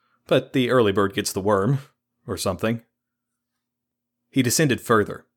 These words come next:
moving carefully to avoid tripping in the elongating shadows. After about a quarter of an hour, he stopped for a moment. The buck was heavy.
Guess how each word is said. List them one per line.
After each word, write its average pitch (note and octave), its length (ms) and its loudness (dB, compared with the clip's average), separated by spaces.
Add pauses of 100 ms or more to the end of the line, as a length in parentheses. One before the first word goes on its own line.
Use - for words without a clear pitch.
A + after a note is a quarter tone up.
(220)
moving B2+ 280 2
carefully G2+ 480 0
to G#2+ 120 -4
avoid G2 280 -2
tripping F#2+ 360 -2
in F#2 80 -6
the F#2 120 -8
elongating F#2+ 520 -2
shadows. G2+ 580 -4 (760)
After C#3 240 -2
about C#3+ 200 2
a G2+ 60 0
quarter E3+ 340 2
of A2+ 80 0
an G#2 100 0
hour, F2+ 260 -2
he G2 80 -4
stopped A#2+ 340 0
for E2+ 160 -8
a E2 60 -10
moment. E2 380 -12 (560)
The F#2+ 80 -10
buck D3+ 180 4
was G2+ 140 -2
heavy. E2 340 -6